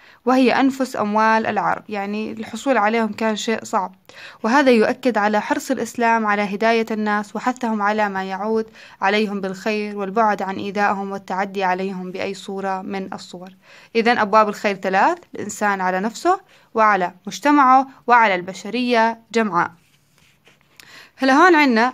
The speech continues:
ما هي أهمية دعوة الخير وأثرها؟ هلا لعظم هذه المهمة ومكانتها عند الله سبحانه وتعالى وأثرها البالغ في نفوس الناس، فقد أمرنا الله تعالى.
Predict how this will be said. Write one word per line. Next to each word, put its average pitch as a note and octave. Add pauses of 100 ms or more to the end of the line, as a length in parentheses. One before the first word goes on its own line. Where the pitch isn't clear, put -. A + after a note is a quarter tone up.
(160)
ما D#4
هي E4
أهمية A#3
دعوة A3
الخير A3+
وأثرها؟ G3+ (420)
هلا G#3+ (800)
لعظم A3
هذه A3
المهمة G#3
ومكانتها G#3
عند G3+
الله G#3
سبحانه G#3
وتعالى G3+
وأثرها A3
البالغ G#3+
في -
نفوس A3
الناس، G3+ (300)
فقد C4+
أمرنا G#3
الله G#3
تعالى. A3+